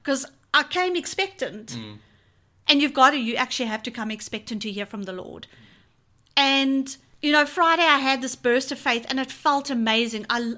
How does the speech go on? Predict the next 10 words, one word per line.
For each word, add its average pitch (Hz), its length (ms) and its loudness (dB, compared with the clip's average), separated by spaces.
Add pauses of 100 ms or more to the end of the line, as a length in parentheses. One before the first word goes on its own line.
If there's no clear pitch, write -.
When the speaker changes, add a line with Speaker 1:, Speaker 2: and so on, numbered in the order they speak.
(100)
Speaker 1:
I 269 120 2
literally 247 440 0
felt 240 400 -2 (340)
refreshed. 226 920 -4
Speaker 2:
Mm. 233 220 -12 (180)
Speaker 1:
Now, 262 520 6 (240)
I 311 100 8
don't 311 420 4
wanna 381 200 2
say 302 560 -2